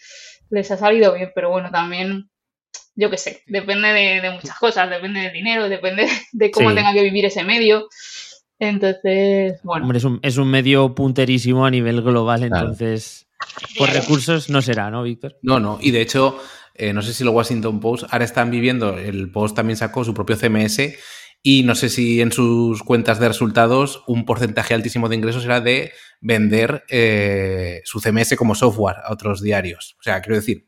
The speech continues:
Speaker 3: que también se está convirtiendo un poco en empresas tecnológicas, está intentando,
Speaker 2: Claro.
Speaker 3: digamos, sacar,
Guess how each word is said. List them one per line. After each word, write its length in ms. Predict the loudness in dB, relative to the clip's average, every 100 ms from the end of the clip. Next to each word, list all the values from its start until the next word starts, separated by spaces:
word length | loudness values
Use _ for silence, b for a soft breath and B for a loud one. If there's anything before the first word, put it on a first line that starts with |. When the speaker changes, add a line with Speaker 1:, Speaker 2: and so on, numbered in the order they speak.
| -2
Speaker 3:
que 80 | 2
también 280 | 4 4
se 60 | 2
está 200 | 0 0
convirtiendo 340 | 2 2 0
un 80 | 0
poco 180 | 2 4
en 100 | 4
empresas 280 | 2 -2 -6
tecnológicas, 520 | -4 -4 -4 -4 -6
está 100 | -4
intentando, 540 | -2 0 0 0 -2 -6 b
Speaker 2:
Claro. 120 | _ 2
Speaker 3:
digamos, 260 | 2 0
sacar, 440 | -2 0 2 2